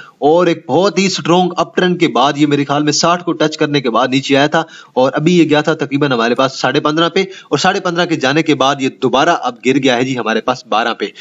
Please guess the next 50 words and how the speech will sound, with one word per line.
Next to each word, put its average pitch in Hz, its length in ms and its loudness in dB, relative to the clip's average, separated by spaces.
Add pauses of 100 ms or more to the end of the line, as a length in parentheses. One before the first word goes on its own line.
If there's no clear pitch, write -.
(260)
और 143 220 0
बारह 160 240 0
इसकी 170 300 -4
एक 143 160 2
स्ट्रॉन्ग 151 600 0
रेजिस्टेंस 123 500 0
है, 104 140 -2 (560)
सॉरी 151 260 0
सपोर्ट 175 360 2
है, - 120 -6 (240)
बारह 156 200 0
की 175 140 -4
सपोर्ट 170 360 2
पे - 60 2
रेजिस्ट 151 320 0
कर 165 120 0
रहा 180 100 2
है, 175 60 2
ग्यारह 143 240 2
से 156 120 -2
बारह 139 240 0
के 156 100 0
दरमियान 135 460 0
इसका 151 240 0
बाइंग 123 340 -6
जोन 131 300 -2
है, 131 240 -2 (100)
अच्छा 175 260 -2
जोन 156 220 -2
है, 175 120 0 (300)
यहीं 160 200 2
पे 175 120 2
दोबारा 135 320 2
एक्यूमुलेट 131 560 0 (200)
हो 151 100 4
सकता 156 260 -2
है, 156 60 0
तो 139 80 -4
इस 175 140 0
चीज 170 120 2
को 156 100 0
भी 147 100 4
आप 135 180 0
लोगों 135 140 -2
ने 135 60 0
लाजमी 120 300 0
ज़हन 123 200 0
में 110 100 -2
रखना 107 260 -2
है। 95 180 -8